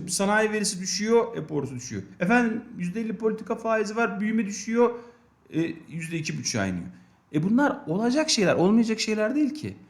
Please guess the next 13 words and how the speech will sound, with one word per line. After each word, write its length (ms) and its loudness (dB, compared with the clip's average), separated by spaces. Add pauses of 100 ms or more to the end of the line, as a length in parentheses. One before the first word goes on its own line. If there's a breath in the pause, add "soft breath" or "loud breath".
(260 soft breath)
Yani 240 4
siz 240 0
politika 360 0
faizini 460 -2
dokuzdan 400 -4
elliye 300 -2
çıkarırsınız 360 -4
ve 60 -2
enflasyonla 540 -2
mücadele 680 2
edersiniz. 600 -2
İşsizlik 580 -4
olacaktır. 640 -6